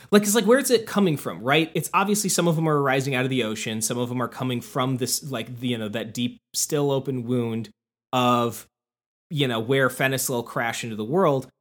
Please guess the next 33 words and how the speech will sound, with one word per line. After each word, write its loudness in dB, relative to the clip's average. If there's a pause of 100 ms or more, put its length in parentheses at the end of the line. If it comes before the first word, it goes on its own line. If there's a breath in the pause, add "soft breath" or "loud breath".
but 2
not 8
all 6
of -2
them. -14 (500)
I 4
think 0
at -2
this 2
point, 0
part 0
of 2
the -2
issue 2
of -2
the, 2
the -4
Blinding -2
of 0
the -2
Stars, -2
that -4
reality 2 (460)
distributed 0
everywhere 0 (260)
kind 2
of -2
has 0
this 0
threat -2
of, -4
like, -4
maws 2